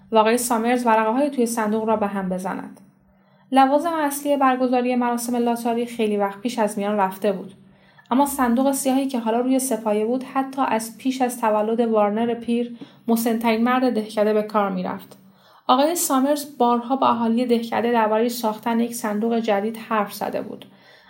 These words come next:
اما انگار هیچ کس نمی‌خواست این تتمه سنت هم که صندوق سیاه نماینده‌اش بود، از بین برود. می‌گفتند صندوق فعلی با قسمت‌هایی از صندوق ما قبل خودش درست شده است،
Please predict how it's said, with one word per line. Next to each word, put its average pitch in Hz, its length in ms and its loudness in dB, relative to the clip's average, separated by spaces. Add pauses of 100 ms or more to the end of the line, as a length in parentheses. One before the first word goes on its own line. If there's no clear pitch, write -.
اما 269 200 4
انگار 254 240 2
هیچ 269 280 -4
کس 247 240 -2
نمی‌خواست 202 440 -2
این 226 140 2
تتمه 220 520 0
سنت 226 460 -2
هم 208 220 -4
که 202 240 -2 (260)
صندوق 226 460 0
سیاه 226 420 -2
نماینده‌اش 202 600 -2
بود، 269 160 -6
از 208 260 -2
بین 208 180 0
برود. 196 380 -2 (560)
می‌گفتند 311 400 0
صندوق 254 400 2
فعلی 240 340 0
با 233 120 2
قسمت‌هایی 226 640 -2
از 226 100 0
صندوق 220 420 -2
ما 214 200 0
قبل 208 300 -2
خودش 226 340 0
درست 190 280 -4
شده 190 200 -6
است، 190 360 -8